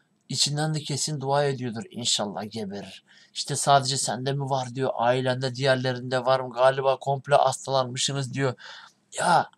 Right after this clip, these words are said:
şimdi şöyle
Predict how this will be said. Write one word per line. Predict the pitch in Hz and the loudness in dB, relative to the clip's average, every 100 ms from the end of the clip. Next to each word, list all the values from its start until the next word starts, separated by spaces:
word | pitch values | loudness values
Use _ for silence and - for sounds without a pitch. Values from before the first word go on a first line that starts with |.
| _ _ _ _ _ _ _ _ _ _ _ _ _ _ _ _ _ _ _ _ | _ _ _ _ _ _ _ _ _ _ _ _ _ _ _ _ _ _ _ _
şimdi | - - 196 202 | -4 2 4 4
şöyle | 190 196 208 143 | 4 4 4 2